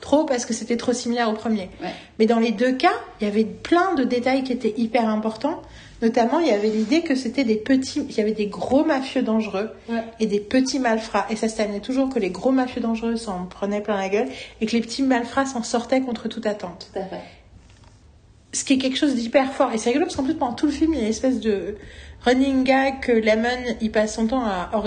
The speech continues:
Speaker 1: à tout, à tout, euh, à tout comparer à Thomas the Tank Engine, qui est un dessin animé, euh, anglais assez populaire, euh, en disant, euh, les,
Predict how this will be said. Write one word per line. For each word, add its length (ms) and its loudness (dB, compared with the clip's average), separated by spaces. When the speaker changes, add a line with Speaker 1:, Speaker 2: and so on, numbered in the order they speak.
Speaker 1:
à 80 0
tout, 300 -4
à 100 -2
tout, 380 -10
euh, 280 -2
à 80 -2
tout 160 0
comparer 420 0
à 80 2
Thomas 320 -2
the 160 -4
Tank 280 -2
Engine, 360 0
qui 100 -4
est 40 -2
un 280 -8
dessin 240 -6
animé, 460 -6
euh, 160 -12
anglais 380 -2
assez 240 -8
populaire, 400 -2
euh, 180 4
en 100 4
disant, 460 2
euh, 100 2
les, 160 0